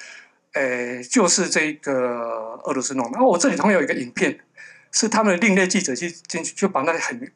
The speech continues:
有效的、有趣或逗，逗趣、很荒唐的剪辑出来，就大概七八分钟，他们讲话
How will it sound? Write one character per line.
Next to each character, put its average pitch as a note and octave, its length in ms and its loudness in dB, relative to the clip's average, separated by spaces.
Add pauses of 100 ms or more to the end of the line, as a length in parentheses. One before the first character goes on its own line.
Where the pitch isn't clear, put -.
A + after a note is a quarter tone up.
(160)
有 C3+ 180 0
效 E3 220 2
的、 - 80 -6 (340)
有 C3 180 -4
趣 G3 260 4
或 G3+ 180 4
逗， F3+ 260 0 (340)
逗 - 160 2
趣、 E3 220 2
很 C#3 200 -2
荒 G3+ 260 2
唐 C#3+ 200 0
的 D3 220 2 (460)
剪 C#3 180 0
辑 C#3 160 0
出 D#3 160 2
来， D3+ 100 4
就 E3+ 220 6
大 F3 100 2
概 E3 200 4
七 - 240 0
八 E3 160 4
分 D3+ 180 -4
钟， D#3 380 0
他 F3 120 -2
们 D3+ 80 -8
讲 A#2 200 -4
话 D#3 120 0